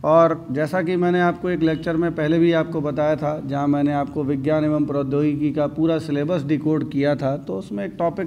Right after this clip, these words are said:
था नैनो टेक्नोलॉजी। तो आज हमारी चर्चा का विषय जो है, पहले भाग में नैनो टेक्नोलॉजी का परिचय और कुछ बातें जो इसके lecture में cover हो जाएंगी, वो मैं आपको उस,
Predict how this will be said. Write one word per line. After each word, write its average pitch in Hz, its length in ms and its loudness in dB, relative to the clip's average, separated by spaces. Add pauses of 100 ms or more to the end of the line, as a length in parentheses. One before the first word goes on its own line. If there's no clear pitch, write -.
(120)
था 180 100 -2
नैनो 160 320 2
टेक्नोलॉजी। 135 680 -4 (800)
तो 170 80 -2
आज 196 200 2
हमारी 208 320 2
चर्चा 208 360 2
का 220 100 0
विषय 196 320 0
जो 170 140 2
है, 160 160 0
पहले 170 360 0
भाग 151 240 2
में 175 240 -4
नैनो 156 280 0
टेक्नोलॉजी 151 640 0
का 156 140 -2
परिचय 147 360 -6
और 175 200 -4
कुछ 165 280 -8
बातें 143 600 -4
जो 143 140 -2
इसके 143 240 -4
lecture 143 360 -2
में 147 140 -2
cover 143 260 -2
हो 139 120 0
जाएंगी, 131 320 0
वो 165 260 -2
मैं 156 120 2
आपको 156 420 -4 (120)
उस, 143 220 -12